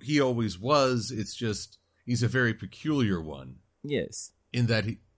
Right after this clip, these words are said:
Speaker 1: his dog side really shows through. I, I guess even he can, even he forgets. And, uh, but I love that, that she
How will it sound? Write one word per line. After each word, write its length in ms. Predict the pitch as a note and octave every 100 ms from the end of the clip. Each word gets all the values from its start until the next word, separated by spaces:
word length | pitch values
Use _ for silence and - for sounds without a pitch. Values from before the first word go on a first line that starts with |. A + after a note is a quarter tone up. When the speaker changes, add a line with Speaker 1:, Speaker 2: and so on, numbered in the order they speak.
| A#2 -
Speaker 1:
his 300 | A2 A#2+ F2+
dog 320 | A2 G#2+ G2+
side 480 | - A2+ G2 F#2 F2
really 380 | F2+ G2+ G2 F2+
shows 340 | - F2 D#2
through. 440 | - G2 D#2 C2 - _ _ _ _
I, 120 | G#2+ G#2 A2+
I 20 |
guess 220 | A#2+ A#2+
even 300 | B2+ G#2 G#2+
he 300 | G2 C3 A#2
can, 240 | B2 G2+ F#2+ _ -
even 280 | A#2+ G#2 F#2+
he 160 | B2
forgets. 800 | A#2+ F2 G2+ C2+ - - - - _ _ _ _ _ _ -
And, 400 | A2+ A2+ A2+ A2+
uh, 440 | A2+ G#2+ G#2+ G#2+ G#2+ A#2+
but 140 | C3+
I 80 | C3+
love 220 | C#3 C#3+
that, 200 | C3 A#2+
that 240 | G2+ G#2+ -
she 420 | C3+ B2 A#2